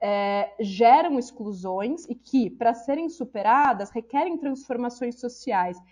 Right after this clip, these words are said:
mas transformações que não são necessariamente apenas econômicas, tem toda uma outra dimensão simbólica, cultural, que deve ser, né, inserida numa reflexão sobre o que seja justiça, numa reflexão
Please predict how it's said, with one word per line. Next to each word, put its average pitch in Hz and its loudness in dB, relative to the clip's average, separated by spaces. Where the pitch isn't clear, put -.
mas 262 4
transformações 285 -2
que 277 -4
não 277 0
são 330 -6
necessariamente 262 -2
apenas 226 -2
econômicas, 208 -8
tem 220 -6
toda 254 -6
uma 262 0
outra 277 0
dimensão 220 -6
simbólica, 240 0
cultural, 208 -2
que 247 -2
deve 269 6
ser, 233 0
né, 208 -8
inserida 269 2
numa 208 -4
reflexão 208 -8
sobre 196 -12
o - -16
que - -20
seja 190 -12
justiça, 220 -10
numa 226 -8
reflexão 196 -14